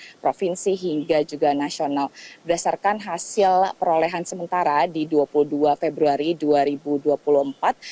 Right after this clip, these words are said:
setidaknya keunggulan masih dipimpin oleh paslon nomor urut nol dua, Prabowo Subianto, dan juga Gibran Rakabuming Raka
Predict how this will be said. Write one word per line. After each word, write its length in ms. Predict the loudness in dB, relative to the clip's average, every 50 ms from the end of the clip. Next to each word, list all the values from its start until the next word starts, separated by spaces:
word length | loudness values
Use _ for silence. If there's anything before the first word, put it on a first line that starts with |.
| -18 -18 -14
setidaknya 400 | -6 -2 0 2 2 0 -2 0
keunggulan 480 | 0 0 0 2 2 2 2 2 0
masih 400 | -2 -6 -8 -4 -2 0 0 0
dipimpin 480 | -2 -4 _ -6 -6 -4 -4 -4 -4 -2
oleh 240 | 0 0 0 0 -2
paslon 560 | -4 -10 -10 -10 -10 -6 -2 -2 0 0 0
nomor 320 | 0 0 0 0 0 0
urut 160 | 0 -2 -4 -6 -6
nol 240 | -2 0 0 0 0
dua, 320 | 0 0 2 2 2 2
Prabowo 480 | 0 0 -2 0 2 2 2 2 2 0
Subianto, 560 | -2 -4 -6 -2 0 0 0 0 0 0 0 0 0
dan 160 | 0 -2 -2
juga 240 | -2 -2 -2 -2 -2
Gibran 400 | -2 -6 -8 -4 -2 -2 -2 -2
Rakabuming 480 | -4 -8 -6 -4 -4 -2 -2 -2 -2
Raka 320 | -4 -6 -6 -4 -4 -4